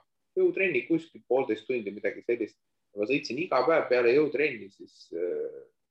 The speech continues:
noh, see oli sihuke, tead, see kestis sihuke äkki mingi poolteist,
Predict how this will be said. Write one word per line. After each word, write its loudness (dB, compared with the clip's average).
noh, -10
see -2
oli -4
sihuke, -8
tead, -6
see -16
kestis -6
sihuke -16
äkki -20
mingi -20
poolteist, -2